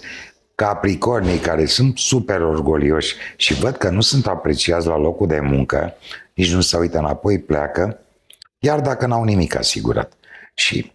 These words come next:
sfatul este, „Încercați să vă economisiți timpul și banii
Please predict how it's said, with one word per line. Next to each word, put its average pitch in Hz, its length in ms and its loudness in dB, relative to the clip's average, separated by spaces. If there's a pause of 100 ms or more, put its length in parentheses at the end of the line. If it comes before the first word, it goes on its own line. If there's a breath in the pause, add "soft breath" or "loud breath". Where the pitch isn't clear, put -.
sfatul 113 440 0
este, 95 440 0 (600 loud breath)
„Încercați 110 680 0
să 123 80 0
vă 101 200 2
economisiți 92 840 2
timpul 87 320 2
și 90 180 2
banii 71 480 0